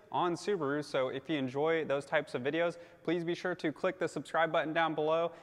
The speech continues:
And if you guys learn something new out of this video or get enjoyment out of it, please be sure to click the like button. Starting out with the exterior of the car, just looking at it, you can tell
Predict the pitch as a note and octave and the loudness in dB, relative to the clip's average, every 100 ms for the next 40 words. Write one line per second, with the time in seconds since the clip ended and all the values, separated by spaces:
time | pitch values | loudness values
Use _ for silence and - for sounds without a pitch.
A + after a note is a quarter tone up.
0 | - C3 C#3+ F3 F3+ D#3+ D3+ F3 E3+ F3 | -6 -4 0 2 2 2 2 0 -2 -4
1 | D3+ C3+ C#3+ E3 E3+ C3 C#3+ C#3+ C#3 C#3 | -2 0 2 2 2 2 2 2 -2 -2
2 | D3 E3 E3 B2+ A#2+ C#3+ - D3 B2+ D3 | 2 2 2 0 2 2 0 -2 0 2
3 | D#3 - B2+ C3+ - - F3+ E3+ E3+ - | 0 2 2 2 -2 -2 -2 0 -4 0
4 | - - D#3 - D#3 D3 - - C3+ A#2+ | -2 0 -4 0 2 2 -2 -2 2 2
5 | A2+ - G#2+ G#2+ G2+ G2 - - - D3+ | 2 0 -4 -4 -12 -14 -20 -20 -6 -6
6 | G#3+ A#3 A3 G3 - D#3 D3+ - E3 D#3 | -4 -6 -6 -6 -2 -2 -4 -4 -2 -2
7 | D3+ C3 A#2+ B2 B2 C#3 D#3 C3 A#2 A2+ | -4 -6 -6 -4 -2 -2 -4 -6 -10 -6
8 | C#3+ E3+ C3+ A#2 A#2+ C3 B2+ A#2+ A#2 - | -6 -6 -8 -6 -6 -8 -12 -14 -10 -6
9 | C#3+ A#2+ | -4 -4